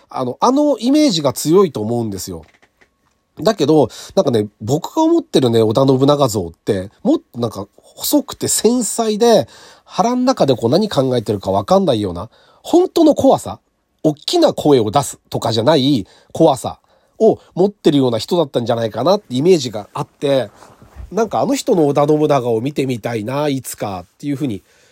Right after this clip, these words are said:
ちょっと思ってるんですよね。うん。なんかあんまりこれも共感得られ-、<laughs> 得られないんですけど、やっぱり強い信長像っていうのはあるみたいで、あの、僕は勝手に、麒麟が来るの時はね、あの、足利最後の将軍をやってらっしゃいましたけど、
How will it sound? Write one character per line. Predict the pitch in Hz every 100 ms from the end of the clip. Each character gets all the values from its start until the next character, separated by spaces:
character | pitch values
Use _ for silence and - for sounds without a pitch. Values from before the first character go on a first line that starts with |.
| _ _ -
ち |
ょ | 175
っ |
と | -
思 | 120 160
っ |
て | -
る | 92
ん |
で | 85
す |
よ | 95
ね。 | 113 _ _ _ _ _ _
う | 117 101
ん。 | 131
な |
ん | 123
か | 175
あ |
ん | 381
ま | 392
り |
こ | -
れ | 330
も | 285
共 | - -
感 | - - -
得 | 277 -
ら | 277
れ-、 | - 330 381 330
<laughs> |
得 | 233
ら | 240
れ | 254
な | 226
い |
ん | 139
で |
す | 110
け | 131
ど、 | 120
や | 151
っ |
ぱ | 269
り | 190
強 | - 185 285
い | 175
信 | 127 127
長 | 131 139
像 | 113
っ | 101
て |
い |
う | 101
の |
は | 98
あ |
る | 143
み | 104
た | 98
い | 92
で、 | 113 104 101 - - - -
あ | 107
の、 | 104
僕 | 113 - 208
は | 175
勝 | - 160
手 | -
に、 | 165 160 - _ _ _ _ _ _
麒 | - 277
麟 | 320 330
が | 330
来 | 330
る |
の | 226
時 | 131 107
は | 92
ね、 | 107 131 92
あ |
の、 | 101 98 98 92 107
足 | 127 -
利 | 139 131
最 | 156 143
後 | 107
の |
将 | 110 110 104
軍 | 104
を | 101
や | 104
っ |
て | 98 117
ら |
っ | 104
し | -
ゃ | 101
い |
ま | 107
し |
た | -
け | 80
ど、 | 139 175 101